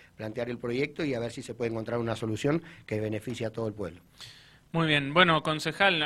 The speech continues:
Speaker 2: eh, nos quedamos sin tiempo, eh, pero otro día la, la seguimos y después me cuenta qué pasó también con ese último proyecto que, que hacía mención ahí, ¿no?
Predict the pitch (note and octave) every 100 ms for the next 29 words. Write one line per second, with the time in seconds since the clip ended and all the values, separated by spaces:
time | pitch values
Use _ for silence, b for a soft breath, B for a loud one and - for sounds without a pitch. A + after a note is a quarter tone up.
0 | C3+ C#3 C#3 D3 D3 G3 G3+ F3+ E3 G3+
1 | G3 E3 F#3 F3+ E3 D3+ C#3+ C#3 C#3 C#3
2 | C3+ D3 D#3 D3+ E3 F3+ D3+ C#3 C3+ C3
3 | C3+ C3+ C3+ D3+ D3+ F#3+ G#3+ A3 - b
4 | b b b - C3+ C3+ C3 G3 F#3+ E3
5 | F3+ D3+ C#3+ C#3+ E3 D#3+ C#3+ D#3 D3 C3+
6 | D3 - C3+ C3 B2+ B2+ B B B -
7 | C#3+ C#3+ C#3 C3 C3 C#3 D3+ C#3+ C3+ C3
8 | B2 A#2+ C3 E3 D3+ C#3 C3 E3 D3 F#3
9 | C3+